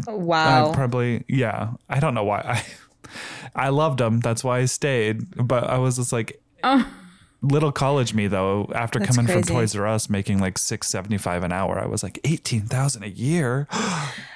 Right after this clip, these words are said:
Speaker 1: Yeah.
Speaker 3: You know, I feel like everybody's taken advantage of straight out of college. Like, you just don't
Speaker 1: Totally.
Speaker 3: you don't know enough.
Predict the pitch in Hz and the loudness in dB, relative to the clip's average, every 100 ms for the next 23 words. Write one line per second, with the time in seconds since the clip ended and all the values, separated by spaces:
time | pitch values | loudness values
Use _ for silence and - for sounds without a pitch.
0 | - 202 165 156 156 160 156 - 311 339 | -6 0 2 4 2 0 -2 0 4 6
1 | 339 330 - 294 - 427 339 208 180 160 | 6 6 2 0 2 2 4 2 2 0
2 | 156 - 170 165 156 151 147 156 147 - | 0 -2 -2 -2 0 0 0 -2 -4 -2
3 | 160 147 143 - - - - - - - | -2 -2 -2 -4 -4 -4 -6 -8 -10 -4
4 | 214 214 254 277 - 262 262 - 196 170 | -4 0 -2 0 2 2 0 -2 0 2
5 | 160 151 151 156 175 _ _ _ 262 330 | 2 2 0 0 -6 _ _ _ 2 4
6 | 349 262 302 330 190 139 120 127 - - | 6 6 6 6 4 4 2 0 -4 -14